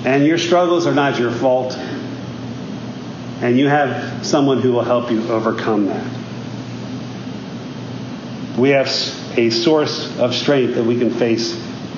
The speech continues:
whatever we have to face each day. Whether it be the huge things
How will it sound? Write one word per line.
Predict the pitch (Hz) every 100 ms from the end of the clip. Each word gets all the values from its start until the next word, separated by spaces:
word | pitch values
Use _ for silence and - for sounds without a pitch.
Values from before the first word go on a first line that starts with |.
| - -
whatever | 123 131 123
we | 120
have | 113
to | 117
face | 117 117 110 123
each | 110 -
day. | 110 95 - - - - - - - - - - - -
Whether | 127 139
it | 120
be | 127
the | 120
huge | 123 147 147
things | - 139 151 151 -